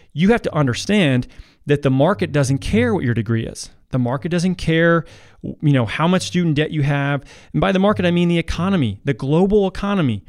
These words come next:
that we all function in doesn't care. It cares about value produced. This is why my friend makes a hundred and fifty grand.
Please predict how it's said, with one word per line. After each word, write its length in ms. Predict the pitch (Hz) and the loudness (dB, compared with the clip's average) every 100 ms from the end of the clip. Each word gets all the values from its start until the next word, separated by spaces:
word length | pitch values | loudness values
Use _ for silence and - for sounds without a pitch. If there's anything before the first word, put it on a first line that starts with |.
| - _ _ | -20 _ _
that 100 | 139 | 0
we 140 | 139 | 4
all 160 | 175 196 | 4 2
function 420 | - 196 196 131 | 0 -2 0 -2
in 220 | 117 117 113 _ | -2 -4 -8 _
doesn't 520 | - 160 175 185 180 - | 0 2 4 2 0 -4
care. 440 | - 202 151 110 | -2 0 -2 -4
It 160 | 147 147 | -4 -4
cares 280 | - 151 156 | 0 2 2
about 280 | 131 123 110 | 0 -2 -2
value 680 | 117 127 151 160 127 123 - - - _ | -2 2 2 4 2 2 -2 -14 -20 _
produced. 800 | - 120 101 147 160 104 - - _ _ _ _ - | -6 -6 -2 0 0 -4 -12 -16 _ _ _ _ -2
This 180 | 151 190 | 0 0
is 140 | 139 | -2
why 400 | 117 120 117 151 | 0 0 2 0
my 160 | 131 131 | 0 0
friend 260 | 131 139 | 0 2
makes 180 | 135 123 | 2 0
a 40 | |
hundred 260 | 113 131 120 | -2 -2 -2
and 100 | 113 | 0
fifty 220 | 190 208 | 0 0
grand. 420 | 123 120 135 190 | -2 -2 0 -2